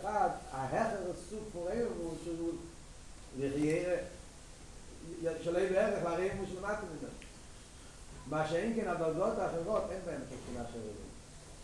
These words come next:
דווקא בעניין הזה יש. ולכן יש הווה אמינא לחשוב שזה הולך על זה, ועל זה אומרים חידוש, הרי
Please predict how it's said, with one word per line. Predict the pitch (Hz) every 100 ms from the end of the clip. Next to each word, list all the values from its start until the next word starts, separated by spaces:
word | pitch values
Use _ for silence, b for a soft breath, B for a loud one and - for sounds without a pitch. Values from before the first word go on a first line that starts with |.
| - 226
דווקא | 220 220
בעניין | 185 170 185 185
הזה | 175 220
יש. | 165 - - - -
ולכן | 135 151 156 190 190 165
יש |
הווה | 175 202 196
אמינא | 190 180
לחשוב | 160 - 151 151
שזה | 156 165
הולך | 175 180
על | 196 196
זה, | 254 226 160 - 160
ועל | 160 160
זה | 208
אומרים | 208 226 226
חידוש, | 277 240 208
הרי | 202